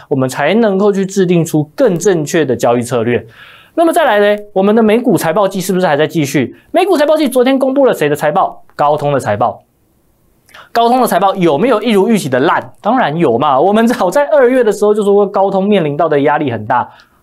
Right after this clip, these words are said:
我们也跟大家讲过很多次，当今天高通不好的时候，联发科要怎么好？所以我们看到了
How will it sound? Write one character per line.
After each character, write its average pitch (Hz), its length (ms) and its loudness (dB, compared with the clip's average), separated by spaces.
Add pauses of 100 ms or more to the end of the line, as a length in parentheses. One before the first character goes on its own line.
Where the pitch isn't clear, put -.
(120)
我 208 80 0
们 254 160 2
也 269 140 0
跟 302 220 -2
大 330 160 0
家 311 120 2
讲 165 220 -4
过 262 140 2
很 151 120 -2
多 175 140 0
次， 175 140 0
当 190 200 -2
今 208 160 0
天 208 140 0
高 233 180 0
通 226 160 0
不 233 120 0
好 147 120 0
的 131 80 -2
时 131 140 -2
候， 156 80 2
联 151 220 -2
发 190 180 0
科 185 240 0
要 196 160 2
怎 120 220 -6
么 113 180 -2
好？ 117 260 -4 (280)
所 285 120 -2
以 285 60 2
我 226 60 2
们 165 120 -2
看 185 160 -2
到 175 200 2
了 135 120 0